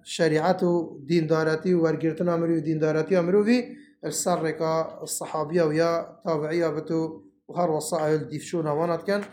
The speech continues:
اب خیر و باشی. در ثابت اگر خود حس کد، ام دی بابت خود تمام کن. و بالله التوفیق. و صلی الله و سلم علی نبینا محمد و علی آله و صحبه اجمعین. جزاکم خیر.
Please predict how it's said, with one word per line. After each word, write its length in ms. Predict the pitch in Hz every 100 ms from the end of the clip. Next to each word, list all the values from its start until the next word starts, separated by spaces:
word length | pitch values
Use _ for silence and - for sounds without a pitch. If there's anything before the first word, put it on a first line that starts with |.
| - - -
اب 120 | 151
خیر 280 | - 180 165
و 80 | 143
باشی. 580 | 139 135 - 143 143
در 140 | 143 170
ثابت 340 | - 165 160
اگر 200 | 156 151
خود 200 | 147 143
حس 300 | - 180 175
کد، 200 | 190 185 - - _ _ -
ام 120 | 160
دی 80 | 156
بابت 360 | 151 151 151
خود 200 | 151 147
تمام 320 | 151 151 160 151
کن. 220 | 160 156 - - - -
و 60 |
بالله 240 | 147 156 151
التوفیق. 680 | 147 165 147 143 175 165 - - - -
و 60 | 151
صلی 220 | - 165
الله 320 | 156 156 151
و 80 | 147
سلم 380 | - 156 151 151
علی 240 | 151 151 147
نبینا 320 | 143 151 143
محمد 480 | 139 - 165 170 165 - - - -
و 60 | 156
علی 180 | 156 151
آله 540 | 156 156 147 147 143
و 40 | 139
صحبه 460 | - 156 156 156
اجمعین. 420 | 143 143 139 135 131 - - - - - - - _ - - - - - - - - - - - - 180
جزاکم 480 | 143 143 139 139 131
خیر. 260 | - 139